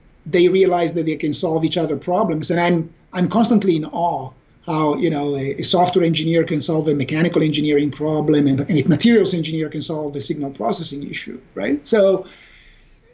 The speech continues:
and that's huge. That's, that, that is fantastic to see. And, uh, but it takes time.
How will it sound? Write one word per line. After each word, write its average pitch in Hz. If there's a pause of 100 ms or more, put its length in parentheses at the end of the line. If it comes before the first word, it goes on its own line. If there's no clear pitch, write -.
and 196
that's 185
huge. -
That's, -
that, 175
that 160
is 151
fantastic 143
to -
see. -
And, -
uh, -
but 196
it 202
takes 247
time. 190